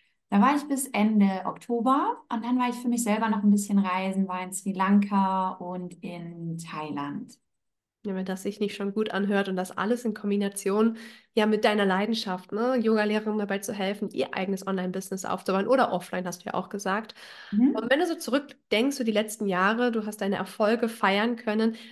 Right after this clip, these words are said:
Speaker 2: was gab es für große Hindernisse, wo du gemerkt hast, okay, das war so vielleicht auch so ein Wendepunkt, nachdem das, ähm, Hindernis überwunden wurde, sagt man ja so schön.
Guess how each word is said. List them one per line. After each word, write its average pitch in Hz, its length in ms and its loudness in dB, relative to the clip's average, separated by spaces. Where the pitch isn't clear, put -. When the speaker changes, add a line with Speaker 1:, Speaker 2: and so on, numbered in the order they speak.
Speaker 2:
was 226 160 -2
gab 269 180 2
es 277 100 -2
für 233 120 -4
große 233 360 -2
Hindernisse, 214 720 2
wo 196 60 -2
du 202 140 -2
gemerkt 196 360 0
hast, 202 140 -4
okay, 208 300 -2
das 190 240 -4
war 190 140 0
so 190 100 -4
vielleicht 196 280 -8
auch 220 60 -8
so - 100 -6
ein 196 100 2
Wendepunkt, 190 500 0
nachdem 180 340 -6
das, 180 320 -8
ähm, 185 580 -2
Hindernis 233 520 8
überwunden 196 520 2
wurde, 185 220 -4
sagt 165 220 -6
man - 120 -8
ja - 120 -6
so - 140 -12
schön. - 400 -8